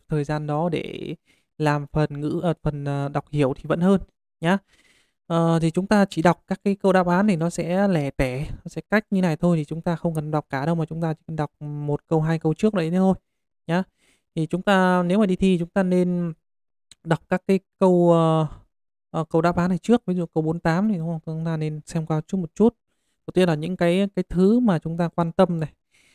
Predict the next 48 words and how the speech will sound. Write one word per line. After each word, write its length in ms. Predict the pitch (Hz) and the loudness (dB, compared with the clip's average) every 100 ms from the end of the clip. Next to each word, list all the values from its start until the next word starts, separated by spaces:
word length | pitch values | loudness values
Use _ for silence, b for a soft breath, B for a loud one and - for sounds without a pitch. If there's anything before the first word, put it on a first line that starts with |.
| b | b
hay 140 | - 165 | -2 -2
là 60 | - | -2
chỉ 320 | - 147 131 | 0 0 0
quan 280 | - 180 175 | 0 -2 0
tâm 340 | - 190 185 | 2 2 2
này, 140 | 165 147 _ _ _ - | -2 -6 _ _ _ -4
hay 40 | |
là 80 | 160 | -4
có 220 | - 175 180 | 0 -2 2
quan 180 | 196 185 | 0 2
tâm 200 | 196 175 | 0 0
hay 140 | 190 | -2
là 80 | 160 | -2
không, 440 | - 196 196 190 | 0 2 2 0
hay 160 | 180 175 | -2 -2
là 100 | 160 | -2
hình 220 | 151 147 | -4 -4
như 120 | 160 | -4
là 100 | 160 | -4
quan 220 | 151 160 | -4 -4
tâm. 140 | 160 175 - _ _ _ _ _ _ | -2 -4 -6 _ _ _ _ _ _
Đó, 200 | 143 139 b b b - | -4 -4 b b b -8
thì 80 | 156 | -6
chúng 160 | 160 | -2
ta 120 | 170 | -4
sẽ 140 | 156 160 | -4 -4
xem 200 | 175 165 | -4 -2
qua 180 | 170 160 | 0 0
vậy 100 | 156 | -2
thôi. 200 | 165 160 - | -4 -4 -6
Chúng 100 | 156 | -8
ta 140 | 156 - | -6 -4
sẽ 140 | 160 | -4
lên 220 | 170 170 | -2 -2
bài 180 | 151 139 | -2 -4
nhá. 160 | 147 180 _ _ _ _ _ _ _ | -6 -6 _ _ _ _ _ _ _
Chúng 240 | - - 170 | -14 0 0
ta 20 | |
sẽ 100 | 160 | 2
dịch 160 | 156 151 | 0 -2
nhanh. 160 | 160 - _ _ _ - | -4 -6 _ _ _ -12
Đã, 140 | - | -8
trong 200 | 165 185 | -2 -2
cuộc 160 | 170 156 | -2 -2
sống 320 | - 160 190 | 0 0 2
thường 200 | 190 156 | 0 0
ngày 200 | 151 143 | -2 0
ấy, 120 | 185 | -2